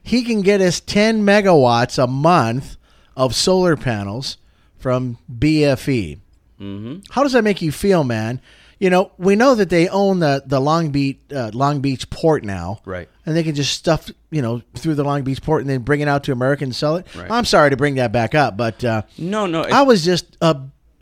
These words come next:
Speaker 1: burned out, man.
Speaker 2: Well, it's, it's important because, uh, for instance, I'm working on a deal right now where I'm happy to say we were very competitive on our pricing, putting Solaria,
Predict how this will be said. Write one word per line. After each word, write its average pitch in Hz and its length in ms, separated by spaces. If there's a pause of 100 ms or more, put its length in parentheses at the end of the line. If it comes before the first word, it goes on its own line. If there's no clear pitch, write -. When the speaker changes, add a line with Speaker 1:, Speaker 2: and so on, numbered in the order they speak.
(120)
Speaker 1:
burned 208 300
out, 226 300
man. 123 420
Speaker 2:
Well, 139 100
it's, 135 180
it's 127 200
important 123 420
because, 95 640
uh, 92 240
for - 160
instance, 101 320
I'm 98 80
working 98 260
on 92 100
a 92 40
deal 92 180
right 92 240
now 120 380 (460)
where 98 680
I'm - 360
happy 107 320
to 101 100
say 104 200
we 98 160
were 101 100
very 107 240
competitive 101 580
on 95 140
our 92 100
pricing, 107 560 (340)
putting 113 220
Solaria, 107 640